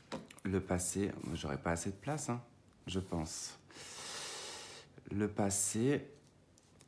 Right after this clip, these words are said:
l'avenir de cette journée, votre atout,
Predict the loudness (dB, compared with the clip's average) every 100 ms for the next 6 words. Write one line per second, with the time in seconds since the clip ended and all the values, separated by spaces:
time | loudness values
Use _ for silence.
0 | -20 -10 -10 -10 -16 0 2 4 2 2
1 | 2 4 6 4 4 2 0 -2 0 0
2 | 2 0 4 6 6 6 2 2 -4 -2
3 | 0 2